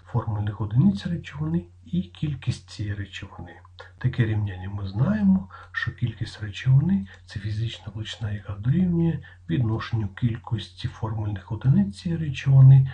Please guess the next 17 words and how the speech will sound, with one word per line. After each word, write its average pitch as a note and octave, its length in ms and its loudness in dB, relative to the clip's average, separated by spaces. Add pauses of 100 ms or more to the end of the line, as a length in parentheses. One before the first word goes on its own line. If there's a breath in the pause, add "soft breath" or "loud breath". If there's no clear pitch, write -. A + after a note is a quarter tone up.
(240 loud breath)
до C#3 280 -2 (580)
стали C3+ 500 0
Авогадро. - 720 -10 (1600 loud breath)
Кількість C3+ 440 -2
речовини — A#2 480 -6 (100)
це - 60 -16
шукана F#3 420 -6
фізична C#3+ 500 -4
величина. C3 580 2 (1080 loud breath)
Кількість C3+ 420 -2
формульних A#2 520 -6
одиниць A2 420 -6
у G#2 40 -10
нас G2 280 -12
відома. E3+ 480 -2 (440 loud breath)
Н B2+ 140 -4
А — G3 180 -4